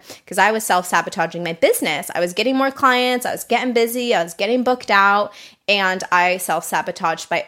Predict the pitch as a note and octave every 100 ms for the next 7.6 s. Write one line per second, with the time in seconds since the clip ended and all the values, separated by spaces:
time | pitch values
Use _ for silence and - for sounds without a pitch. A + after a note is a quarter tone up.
0 | - F#3+ F#3 F3 E3 F3 - F#3 D3+ E3
1 | - - - - F#3 F#3 E3+ F3 E3+ D3+
2 | E3+ D#3+ D#3 - A3+ A#3 G3 - - -
3 | - G3+ F3+ F3 - F#3+ E3 E3+ - G3+
4 | G3 G3 F#3 D#3 D3+ - F3 D#3 - -
5 | D3 G2+ - - F3 D#3 D3 - - -
6 | - - F3+ F3 E3+ E3+ F3 E3 F3 C4+
7 | B3 F#3+ D#3+ F#3+ D#3 D#3+